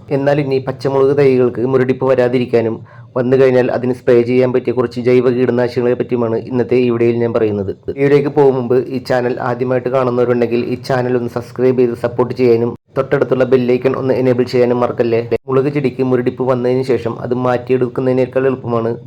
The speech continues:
മുളക് ചെടിക്ക് മുരടിപ്പ് വരാതെ നോക്കുന്നത്. മുളക് ചെടിക്ക് മുരടിപ്പ് വരാതിരിക്കാനായിട്ട് നമ്മൾ മുളക് ചെടി നടുമ്പോൾ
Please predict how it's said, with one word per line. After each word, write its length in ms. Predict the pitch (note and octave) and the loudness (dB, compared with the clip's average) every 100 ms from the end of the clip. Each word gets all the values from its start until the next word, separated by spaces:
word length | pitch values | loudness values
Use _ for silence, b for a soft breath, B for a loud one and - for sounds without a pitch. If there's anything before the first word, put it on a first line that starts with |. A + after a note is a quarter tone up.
| B2 | -6
മുളക് 220 | B2+ A#2+ | 0 2
ചെടിക്ക് 260 | A#2 A#2+ B2 | 2 -2 -4
മുരടിപ്പ് 340 | B2 A#2 A2 A#2 | -4 -4 -4 -2
വരാതെ 300 | A#2+ A2+ A#2+ | 0 2 0
നോക്കുന്നത്. 360 | A#2+ - G#2+ B2+ B2+ | 0 -4 -8 -8 -6
മുളക് 220 | C3+ C3+ C3+ | 0 2 2
ചെടിക്ക് 300 | C#3 C3 C#3+ D3 | 0 -4 -4 -2
മുരടിപ്പ് 340 | C3+ B2 B2+ C3 | -2 -2 -2 0
വരാതിരിക്കാനായിട്ട് 760 | C3 A#2 A#2+ B2 B2 A#2 A2 B2 - B2+ | 0 0 -2 0 2 0 -2 -6 -8 -6
നമ്മൾ 220 | B2 A#2+ A#2 | -2 0 2
മുളക് 200 | A#2+ A#2+ | 2 0
ചെടി 140 | B2 C3 | 0 0
നടുമ്പോൾ 280 | B2+ A#2+ B2 | 0 0 -2